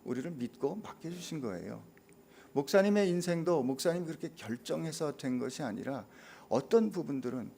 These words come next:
우리 모두가 다 마찬가지입니다. 어떤 부분은 결정되어서 우리가 그것을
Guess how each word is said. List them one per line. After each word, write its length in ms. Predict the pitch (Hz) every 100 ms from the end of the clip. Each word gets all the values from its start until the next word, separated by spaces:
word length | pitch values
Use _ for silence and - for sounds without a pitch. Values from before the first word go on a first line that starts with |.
| -
우리 160 | 156 226
모두가 400 | 190 143 180 226
다 80 | 143
마찬가지입니다. 800 | 117 - 135 107 - - - -
어떤 420 | - - 175 196
부분은 420 | 143 104 104 - - - - - - - - - - - - - - - - - - - - - -
결정되어서 960 | - 120 - 170 165 127 98 - 156 202 - - -
우리가 220 | 101 104
그것을 320 | 101 - 135